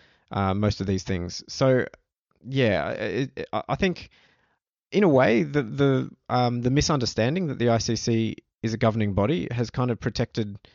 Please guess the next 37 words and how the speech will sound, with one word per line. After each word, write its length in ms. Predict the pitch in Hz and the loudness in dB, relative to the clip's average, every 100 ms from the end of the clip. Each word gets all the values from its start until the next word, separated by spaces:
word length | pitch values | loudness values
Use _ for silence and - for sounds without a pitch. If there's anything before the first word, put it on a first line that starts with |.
| _ _ - | _ _ -8
the 120 | 110 | 0
people 260 | 143 131 | 0 2
with 100 | 120 | 0
the 80 | 107 | 0
real 380 | 101 127 143 123 | 2 4 4 2
power 320 | - 117 135 | 0 2 2
in 140 | 135 135 | 2 0
this 140 | 123 | -4
story, 540 | - - - - 143 180 | -8 -14 -8 0 2 2
which 200 | 120 117 | 0 -2
is 140 | 104 | -2
the 80 | 104 | -4
full 200 | - 113 | -2 0
member 280 | 107 120 123 | 0 0 0
boards. 400 | 123 147 165 - | 2 2 0 -4
And, 280 | 107 98 - _ _ _ | -4 -4 -10 _ _ _
you 80 | - | -6
know, 100 | 98 | -4
let's 140 | 107 104 | -4 -4
be 160 | 104 | -2
honest, 300 | 98 98 - | 0 -2 -4
it's, 180 | 101 - - | -6 -6 -8
it's 160 | 101 | -8
the 100 | - | -6
big 220 | 101 98 | -2 -2
three 320 | 92 92 95 95 | -2 0 2 2
who, 240 | 98 90 | 0 -2
who 140 | 104 98 | -4 -2
call 220 | 117 98 | 2 2
the 60 | |
shots 440 | 92 107 92 - - _ - - - | 2 0 0 -4 -14 _ -20 -20 -6
at 160 | 104 | -4
the 100 | - | 2
I 120 | 101 92 | 2 2
C 180 | - | -2
C. 260 | 90 90 82 | -4 -2 -4
So 320 | 82 117 104 | 0 2 2